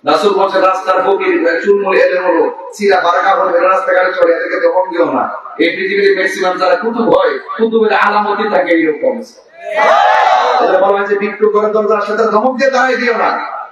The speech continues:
কার ভিতরে কি আছে তুমি জানো না।" এই জন্য তুমি নিজেকে খুব শুদ্ধ মনে করো। হ্যাঁ, শুদ্ধ কত সহজ জিনিস না, এগুলো ভালো না, এগুলো ভালো না। গজব ডাইক কেন না? এ করোনার মধ্যে কইছে লকডাউন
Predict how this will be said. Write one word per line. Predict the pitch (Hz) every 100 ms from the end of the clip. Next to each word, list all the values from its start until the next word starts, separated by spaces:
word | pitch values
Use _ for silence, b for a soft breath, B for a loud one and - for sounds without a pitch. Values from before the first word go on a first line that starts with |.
| _
কার | 175 180
ভিতরে | 247 269 285
কি | 233 285
আছে | 262 254
তুমি | 254 240
জানো | 214 180 -
না।" | - - - - 494 571 523
এই | 523 202
জন্য | 196
তুমি | 180 196
নিজেকে | 208 208 208
খুব | 190 196
শুদ্ধ | 208 202 202
মনে | 185 165
করো। | 139 123 110 - - _ _ _
হ্যাঁ, | 143 143 - -
শুদ্ধ | - - - - - - - - _ _ _ _ - - _ - - _ -
কত | -
সহজ | 151 170 - - 185
জিনিস | 180 -
না, | 160 147
এগুলো | 151 170 170
ভালো | 151 165 175
না, | - - - - - - - - -
এগুলো | - 185
ভালো | - 202 185
না। | 175
গজব | 170 170 185
ডাইক | 175 175
কেন | - 170 156
না? | 147 - 156
এ | 151 156
করোনার | 190 185 185 185
মধ্যে | 196 196
কইছে | 185 185 170
লকডাউন | 165 170 170 175 165 160